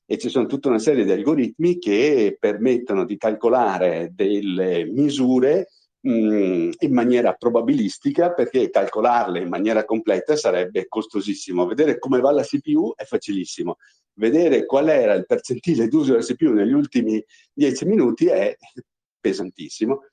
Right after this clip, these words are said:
Invece abbiamo trovato anche qua degli algoritmi molto interessanti di analisi di flusso di dati, e poi questi qui li, li aggiungiamo tra le sonde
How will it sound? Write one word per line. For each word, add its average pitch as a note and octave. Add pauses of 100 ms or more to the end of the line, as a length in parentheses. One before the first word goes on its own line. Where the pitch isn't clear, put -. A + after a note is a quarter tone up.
(180)
Invece G#3
abbiamo A2
trovato G2+
anche F3+
qua E2
degli F2
algoritmi F#2
molto F2
interessanti C3 (100)
di G2
analisi F#2+
di F#2
flusso G#2
di F3
dati, E2 (380)
e A#2
poi F3+ (100)
questi G3
qui G#3
li, E3+
li C#3
aggiungiamo E3
tra G2+
le A2+
sonde A#2